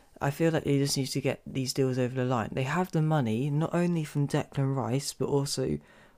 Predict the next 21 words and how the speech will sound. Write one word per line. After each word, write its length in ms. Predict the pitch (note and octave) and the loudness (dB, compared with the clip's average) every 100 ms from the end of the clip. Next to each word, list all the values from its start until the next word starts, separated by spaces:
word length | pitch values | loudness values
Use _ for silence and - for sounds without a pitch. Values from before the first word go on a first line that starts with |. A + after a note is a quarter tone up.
| - | -8
winning 520 | C3 C#3+ C#3+ C3+ C3 | 0 2 4 2 2
the 100 | B2+ | -2
Conference 640 | - C#3 C#3 - C3+ - | 0 0 0 -2 -4 -2
League, 320 | C3+ C3 B2+ | 0 0 0
and 140 | - B2+ | -2 0
they're 120 | B2+ | 2
now 280 | C#3 C#3+ C3 | 2 0 0
gonna 160 | C3 | -2
be 140 | B2 B2+ | -2 0
in 120 | B2 | 0
Europa 560 | B2+ B2+ C#3+ C#3 C3 B2+ | 0 0 2 2 2 -2
League 320 | B2+ B2 - | 0 0 0
this 220 | C3 C#3 | -4 -2
season. 520 | - A#2+ G#2 - A2+ - - - - | -6 -6 -6 -8 -8 -10 -16 -20 -18
So 160 | - C#3+ | -8 -4
they're 120 | C#3+ | -2
not 260 | E3+ F#3 - - | 0 -2 -6 -16
short 680 | - - - E3+ D#3+ D3+ - | -14 -8 -2 4 4 4 -2
of 120 | C3 | 0
the 100 | C3 | 0
money, 500 | C3+ C3 A#2 - | 2 0 -2 -4